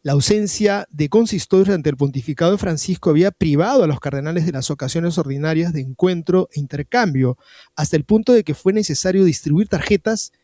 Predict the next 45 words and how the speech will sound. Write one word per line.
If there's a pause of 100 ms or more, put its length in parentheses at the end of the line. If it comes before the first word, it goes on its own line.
(180)
identificativas
con
el
nombre
de
cada
lector. (1000)
Miren,
amigos,
tenían
que
ponerse
una
tarjetita
para
ver
quién
es
el
que
estaba
ahí
adelante,
porque
no
se
conocían.
¿Por
qué?
Porque
con
Francisco (200)
no
habían
habido
estos
encuentros
tan
necesarios
para
el
gobierno
de
la
Iglesia.